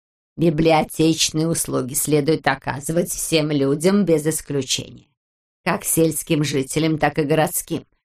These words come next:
Как цветным, так и белым». Вот оно. «Как цветным, так и белым». Она именно так и сформулировала. Я верю, что мы должны уделять большое внимание значению прогресса и равенству,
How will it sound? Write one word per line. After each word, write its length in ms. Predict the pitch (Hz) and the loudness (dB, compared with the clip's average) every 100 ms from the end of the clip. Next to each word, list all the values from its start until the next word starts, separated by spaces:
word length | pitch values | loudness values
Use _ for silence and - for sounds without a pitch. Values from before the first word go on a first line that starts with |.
| _ - | _ -4
Как 220 | 185 - | -4 -2
цветным, 580 | - 165 - 143 143 143 | 0 0 0 -2 -2 0
так 240 | 156 - | 0 0
и 80 | 160 | 0
белым». 480 | 175 165 120 - _ _ _ _ _ - | 2 2 0 -8 _ _ _ _ _ -4
Вот 200 | 165 147 | -4 -2
оно. 260 | 127 110 - _ _ _ | -8 -8 -20 _ _ _
«Как 240 | 190 175 - | -2 -2 -4
цветным, 720 | - 160 151 - 135 156 170 | -4 -2 -2 -6 -2 -2 0
так 280 | 147 131 - | -4 -6 -2
и 100 | 170 | 0
белым». 580 | 156 127 131 131 135 - _ _ _ _ _ _ | 2 0 0 -4 -6 -10 _ _ _ _ _ _
Она 300 | 156 170 170 | -2 2 4
именно 360 | 175 208 214 214 | 4 4 2 2
так 240 | 151 - | -2 -2
и 60 | - | -2
сформулировала. 960 | - - 185 208 190 - 135 139 135 - _ _ _ _ - | -2 -2 0 0 0 -2 -2 -2 -2 -8 _ _ _ _ -4
Я 180 | 294 170 | 0 2
верю, 300 | 170 190 175 | 4 2 0
что 240 | - 147 | 0 -2
мы 100 | 147 | 0
должны 420 | 151 151 - 151 | 2 2 0 -2
уделять 420 | 147 160 143 147 | 0 2 2 0
большое 440 | 151 156 - 147 147 | 0 0 0 0 0
внимание 600 | 147 147 147 143 143 143 | 2 2 2 2 0 -2
значению 560 | 139 147 - 143 139 | -2 -2 -2 -2 -2
прогресса 540 | 139 143 147 147 - 143 | -2 -2 0 -2 0 0
и 40 | |
равенству, 680 | 143 147 - - - - | 2 2 -2 -10 -10 -12